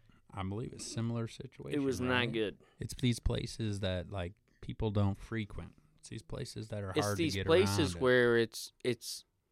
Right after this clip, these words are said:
Speaker 2: there aren't any rules. The rules, the rules are other things' rules, and I, I do say things in a way that I mean things.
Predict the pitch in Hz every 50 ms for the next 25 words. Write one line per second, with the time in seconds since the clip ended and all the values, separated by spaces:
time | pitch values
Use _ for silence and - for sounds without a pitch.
0 | _ _ _ _ 120 123 123 127 127 131 123 104 82 113 120 131 131 113 - 123
1 | 123 120 120 113 104 98 101 104 120 143 139 120 90 85 92 - - - - 120
2 | 113 117 123 127 131 139 143 143 131 120 - - - - - - - - 110 120
3 | 123 120 117 117 123 139 160 165 160 151 127 127 - - 110 113 123 123 120 117
4 | 110 107 104 101 98 - _ _ _ _ _ _ _ _ _ _ _ _ _ _
5 | _ _ _ _ _ - - - - 117 120 117 123 120 110 - - - - 123
6 | 123 127 135 135 127 120 107 107 107 104 107 110 120 131 123 110 - - 110 120
7 | 127 127 120 110 - 85 110 120 117 98 117 127 139 135 - - 117 110 - -
8 | 117 113 113 110 104 95 104 104 104 101 92 - - 110 113 110 110 107 101 107
9 | 101 101 98 104 107 104 101 95 - - _ _ _ - 98 101 90 82 78 73
10 | 71 - - -